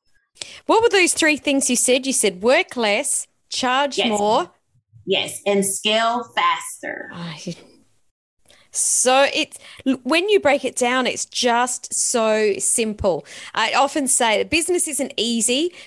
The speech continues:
Speaker 1: but it is simple. And exactly what you said then, you know, a lot of people think that million dollar business is so out of reach. But once you actually break it down and look at the numbers and take the emotion out of it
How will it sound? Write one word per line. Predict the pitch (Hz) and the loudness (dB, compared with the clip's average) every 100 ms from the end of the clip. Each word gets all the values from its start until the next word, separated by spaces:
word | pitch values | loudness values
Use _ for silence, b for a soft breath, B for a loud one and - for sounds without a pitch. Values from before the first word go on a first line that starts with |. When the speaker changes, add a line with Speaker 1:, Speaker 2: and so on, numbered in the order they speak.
| _ | _
Speaker 1:
but | 220 | -2
it | 208 - 262 | -2 -4 -4
is | 240 - | -2 0
simple. | - 226 214 214 180 185 B - | 0 -2 -2 0 0 0 B -6
And | 226 | -2
exactly | 233 196 262 277 277 | 0 2 0 0 0
what | 233 | 0
you | 220 | 0
said | - 214 202 | 0 -2 0
then, | 254 262 220 | 0 0 -2
you | 220 | -2
know, | 214 202 208 208 - B B - | 0 0 -2 -6 -14 B B -4
a | 226 | 2
lot | 247 | 2
of | 247 | 2
people | 247 262 220 | 0 -2 -4
think | - 240 - | -4 -4 -2
that | 190 | -2
million | 208 226 240 240 | -2 -2 0 0
dollar | 214 208 | 0 0
business | 190 214 247 254 190 - | 0 -2 0 0 0 0
is | 196 | -2
so | - 226 208 202 185 - - | 0 2 2 2 0 -4 -4
out | 190 180 | -2 -4
of | 170 | -4
reach. | 190 285 196 - - B B | -2 0 -2 -6 -8 B B
But | - 202 | -2 0
once | 208 254 330 | 2 -2 0
you | 381 381 | 0 0
actually | 359 302 226 | 0 -2 -4
break | - 190 202 220 | -2 -2 0 -2
it | - | -4
down | 185 160 220 | -2 -2 -4
and | 214 | -6
look | 208 240 | -4 -6
at | - | -2
the | 202 | -2
numbers | 190 175 214 240 | 0 -2 0 -2
and | 214 190 | -2 -4
take | 220 247 | -6 -4
the | 302 | -2
emotion | 294 214 175 - 226 | 0 0 0 -2 -2
out | 139 185 185 | 0 0 -2
of | 190 | -2
it | 254 | -4